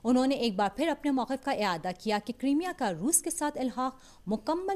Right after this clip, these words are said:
طور سے قانونی اور عالمی ضابطوں کے عین مطابق ہے۔ ابھرتی ہوئی اقتصادی طاقتوں کے گروپ برکس نے روس کے خلاف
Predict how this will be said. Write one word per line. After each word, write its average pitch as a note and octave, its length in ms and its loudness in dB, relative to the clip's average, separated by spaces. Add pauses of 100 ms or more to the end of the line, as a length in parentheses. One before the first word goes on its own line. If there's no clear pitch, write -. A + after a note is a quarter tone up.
(120)
طور F#3+ 200 2
سے F#3 240 -2
قانونی F#3+ 500 0 (200)
اور G3+ 240 4
عالمی F#3+ 420 -2
ضابطوں F#3 600 -4
کے F3+ 200 -6
عین G3+ 260 -2 (160)
مطابق E3 580 -8
ہے۔ E3+ 160 -6 (3250)
ابھرتی F4 400 4 (100)
ہوئی F4 280 2
اقتصادی A#3 600 0
طاقتوں D4 460 -2
کے D4 320 -2 (180)
گروپ A3 180 -2 (120)
برکس - 380 -4
نے G#3+ 220 -4 (240)
روس A#3+ 260 0
کے F#4+ 180 -6
خلاف C#4 280 -2